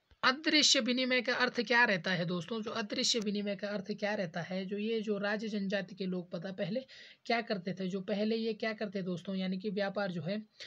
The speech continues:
इन्हें जो, जो भी सामग्री चाहिए होती थी, जैसे for example के लिए तेल, दाल, सब्जी, चावल, जो भी इन्हें चाहिए होती थी दोस्तों, तो ये क्या करते थे? लकड़ी के गट्ठर यानी कि लकड़ी के गट्ठर पे जो है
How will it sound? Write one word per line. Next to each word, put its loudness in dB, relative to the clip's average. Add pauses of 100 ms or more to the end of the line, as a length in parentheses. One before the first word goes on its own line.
(320)
इन्हें 4
जो, 6
जो 6
भी 0
सामग्री 0
चाहिए 0
होती 0
थी, -2
जैसे 0
for 0
example -2
के -6
लिए 0
तेल, 0
दाल, -4
सब्जी, -4 (640)
चावल, 2
जो 6
भी 2
इन्हें 0
चाहिए 0
होती -2
थी -4
दोस्तों, -4
तो -4
ये 0
क्या -4
करते -4
थे? -2
लकड़ी -2
के -2
गट्ठर -2
यानी -2
कि -6
लकड़ी -2
के -2
गट्ठर -2
पे -4
जो -2
है -2